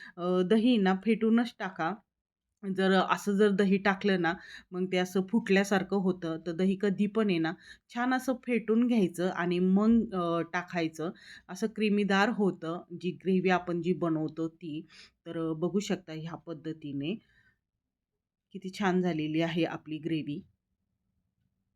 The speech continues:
आता हे थोड्या वेळ परतल्यानंतर आपण ज्या भाज्या घेतलेल्या आहेत धुवून, तर त्या आपल्याला सगळ्या याच्यामध्ये टाकायच्या आहेत आणि छानपैकी ना परतून घ्यायच्या ह्या भाज्या. आणि थोड्या वेळ आहे ना,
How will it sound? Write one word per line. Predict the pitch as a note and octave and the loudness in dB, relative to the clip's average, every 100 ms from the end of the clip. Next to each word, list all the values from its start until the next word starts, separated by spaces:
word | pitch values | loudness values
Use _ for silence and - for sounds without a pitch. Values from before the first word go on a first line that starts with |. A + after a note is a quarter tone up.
| _ _ _ _ _ _ _ _ _ _ | _ _ _ _ _ _ _ _ _ _
आता | G3 C4+ | -10 -4
हे | C4+ C4+ | 0 2
थोड्या | C4+ A3+ A3+ | 4 4 6
वेळ | A#3 | 6
परतल्यानंतर | A3+ A3 G3+ G3+ G3+ A3 A3+ F3 E3+ | 4 4 2 2 2 6 6 6 0
आपण | - E3+ F#3 F#3+ | -4 -6 -2 2
ज्या | G3+ | 2
भाज्या | G3 G3 G3 A#3 | 2 0 2 4
घेतलेल्या | A#3 - F3+ F3 F3 | 4 2 2 4 4
आहेत | E3+ D3+ E3+ E3 | 4 2 2 2
धुवून, | F#3+ F#3+ F3 F#3+ - _ _ - | 4 4 4 -2 -12 _ _ -8
तर | F3+ F3+ F3+ F#3 | -2 0 0 2
त्या | A3+ | 2
आपल्याला | A3+ A3 G3+ G3 | 2 2 2 2
सगळ्या | G3 E3 E3+ | 2 2 2
याच्यामध्ये | E3 F3 E3 D#3+ D#3+ | 2 0 0 0 0
टाकायच्या | F#3+ F3+ E3 E3+ D3 F3 F#3+ - | -2 -4 -4 -6 -6 -6 -10 -6
आहेत | A3+ A3+ F3 F3+ _ - - | -6 0 0 0 _ -20 -12
आणि | F#3 G#3+ A3 | -6 -6 -4
छानपैकी | C#4+ D4+ D4 C#4+ C#4 | 0 2 2 2 4
ना | A3+ F#3+ | 4 4
परतून | G#3+ A#3 A3 B3 C4 | 2 -2 -2 2 4
घ्यायच्या | A#3 F#3+ E3 | 6 4 4
ह्या | E3 F#3 | 2 2
भाज्या. | E3+ F3 D#3 D#3+ G3+ - _ - - | 2 0 0 -2 -2 -6 _ -20 -14
आणि | F3 F3 F3+ F#3 F#3+ F#3+ | -8 -2 0 2 2 0
थोड्या | A#3 A#3 B3 | 0 2 4
वेळ | C#4 C4 | 6 6
आहे | |
ना, | F#3 E3+ | 4 2